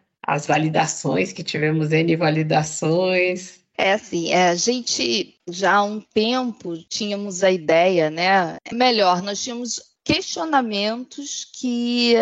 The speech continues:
Speaker 2: nos acompanhavam em todas as etapas de programas, né, anualmente. Um deles era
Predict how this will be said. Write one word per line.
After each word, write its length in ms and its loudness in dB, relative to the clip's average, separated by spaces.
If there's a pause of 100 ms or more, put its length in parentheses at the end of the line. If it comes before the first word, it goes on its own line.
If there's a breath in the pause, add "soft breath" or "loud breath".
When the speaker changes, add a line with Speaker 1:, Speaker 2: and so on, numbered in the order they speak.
(200)
Speaker 2:
nos 240 -2
acompanhavam 880 0
em 140 -8
todas 500 -4
as 160 -6
etapas 640 -2
de 640 -12
programas, 800 -2
né, 200 0
anualmente. 1080 -6 (100)
Um 220 -4
deles 640 4
era 560 6